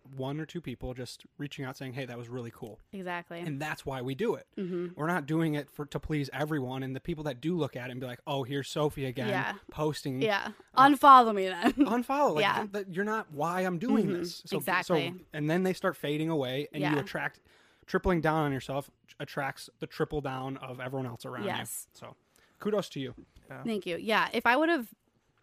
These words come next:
Speaker 2: been afraid of, like, the two people that I thought, two, three people that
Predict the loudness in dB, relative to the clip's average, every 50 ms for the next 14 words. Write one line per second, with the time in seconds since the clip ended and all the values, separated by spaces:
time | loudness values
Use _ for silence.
0 | _ _ _ _ _ _ _ -18 -14 -8 -2 -2 0 0 -2 -2 0 -2 0 0
1 | -2 -4 -4 -4 -6 -6 -4 -6 -8 -6 -6 -8 -4 -4 -4 -2 -2 -2 -4 -4
2 | -4 -4 -2 -2 -2 -4 -6 _ -20 -20 -20 -20 _ _ -8 -4 -2 0 0 -2
3 | -2 -4 -4 -4 -6 -4 -2 -2 0 2 0 -2